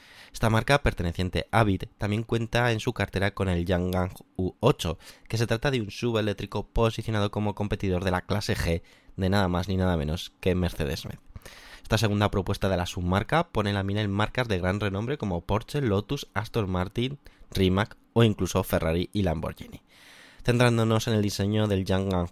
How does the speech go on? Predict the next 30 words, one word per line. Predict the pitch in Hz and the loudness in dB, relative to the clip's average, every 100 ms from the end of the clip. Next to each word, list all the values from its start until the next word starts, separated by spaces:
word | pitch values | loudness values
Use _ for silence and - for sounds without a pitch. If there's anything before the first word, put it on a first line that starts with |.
| - | -4
U | 110 | 0
nueve, | 107 87 92 - | 2 2 2 2
salta | - 104 101 85 | -2 -2 -2 0
a | |
la | 85 | 0
vista | 85 85 - | 0 0 -4
que | 104 | -4
estamos | 87 92 92 | -6 -4 -4
ante | 101 92 | -4 -4
un | 101 | -2
deportivo | 107 101 90 - 104 110 | -2 -2 -6 -2 0 0
con | - 87 87 | 0 -4 0
toques | 98 120 | 0 -2
característicos | - 92 - 92 - 113 | 0 0 0 -6 -2 0
de | 95 | 0
la | 85 | 0
marca | 98 101 | 0 0
Beat | 98 104 | -2 -4
como | - 104 87 | -4 -4 -4
sus | - 76 | -6 -8
faros, | - 120 98 - - - - - - - - | -2 0 -2 -6 -18 -20 -20 -20 -20 -20 -10
sus | - 113 | -4 0
proporciones | - 98 95 - 113 113 | 2 2 0 0 0 -2
bien | 104 110 110 | -2 0 0
definidas | 104 113 127 95 - - | -2 0 0 0 -2 -6
y | 107 | 0
el | 98 | 0
acento | - 113 107 | 2 -2 0
deportivo | 107 98 98 98 98 - | 0 0 -2 0 0 -2
rebosa | - 110 104 87 98 | -2 2 2 2 0